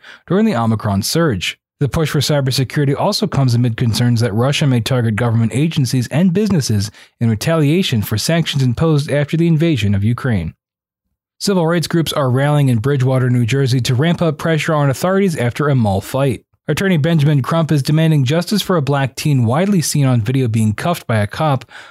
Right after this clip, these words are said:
when a light-skinned Hispanic boy also involved in the fight wasn't cuffed. Crump plans on filing a federal civil rights lawsuit against the Bridgewater Police Department, and he also wants the officers involved fired.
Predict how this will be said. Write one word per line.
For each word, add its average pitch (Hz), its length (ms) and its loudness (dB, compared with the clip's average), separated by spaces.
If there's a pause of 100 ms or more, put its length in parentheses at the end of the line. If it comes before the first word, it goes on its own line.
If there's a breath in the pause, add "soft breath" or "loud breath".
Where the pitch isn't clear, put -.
when 170 140 2
a 165 60 2
light-skinned 196 500 0
Hispanic 196 500 0
boy 110 240 0
also 127 340 0
involved 101 380 0
in 101 80 2
the 98 80 0
fight 120 400 -2
wasn't 113 400 0
cuffed. - 400 -6 (220)
Crump 196 240 -2
plans 180 240 2
on 160 100 2
filing 165 480 0
a 127 160 -2
federal 165 380 0
civil 143 280 0
rights 156 280 0
lawsuit 113 420 0
against 120 320 -2
the 117 60 -2
Bridgewater 110 440 0
Police 139 280 -2
Department, 131 480 0 (260 loud breath)
and 147 80 0
he 175 60 2
also 240 240 0
wants 160 240 2
the 160 80 0
officers 151 440 0
involved 104 360 0
fired. 123 500 -2